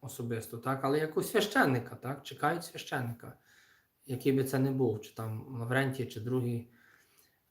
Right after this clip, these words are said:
Але, м, цих пару слів, е, люди хочуть замінити. І я бачу, наскільки вони мають таку радість, наскільки вони вдячні.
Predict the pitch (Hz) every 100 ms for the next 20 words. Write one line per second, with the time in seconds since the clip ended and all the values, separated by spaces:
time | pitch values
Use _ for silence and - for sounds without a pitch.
0 | - 131 135 156 156 - - _ 135 127
1 | 127 120 - - - 180 - 170 175 -
2 | 160 147 127 135 - - 113 131 156 135
3 | - 147 143 143 139 131 110 - 101 -
4 | _ _ _ _ _ _ _ _ _ _
5 | - 123 120 117 120 - - _ _ _
6 | _ 143 135 131 135 151 - 139 131 131
7 | 165 165 143 139 143 139 131 127 - 127
8 | 123 117 120 117 - 127 - 143 147 139
9 | 135 127 131 127 120 - 113 110 -